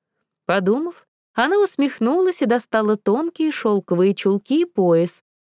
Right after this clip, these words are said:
зная, как Эльма заводит такие пикантные штучки. Оделась, распустила волосы,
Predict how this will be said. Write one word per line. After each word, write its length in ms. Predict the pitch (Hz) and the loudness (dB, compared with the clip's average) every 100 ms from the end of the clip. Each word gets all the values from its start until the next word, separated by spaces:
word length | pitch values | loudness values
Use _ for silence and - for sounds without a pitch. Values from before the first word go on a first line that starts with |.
| - | -4
зная, 540 | 175 170 170 262 202 | 0 2 0 0 -2
как 260 | - 185 - | -2 -2 0
Эльма 300 | 175 170 180 | 0 2 0
заводит 520 | 185 175 175 165 170 | 0 2 0 0 -2
такие 360 | 190 - 190 175 | -4 0 -2 0
пикантные 640 | 208 - 180 175 185 226 | -2 -2 -2 -2 0 -2
штучки. 600 | 262 - 175 - - - _ _ _ _ _ _ | -2 -4 -6 -6 -16 -20 _ _ _ _ _ _
Оделась, 720 | 175 180 175 160 185 - - _ _ - | -4 0 2 2 0 -6 -16 _ _ -2
распустила 720 | 240 - 262 - 349 370 214 | 0 0 -4 0 2 2 2
волосы, 600 | 196 185 175 214 - | 2 2 0 -2 -10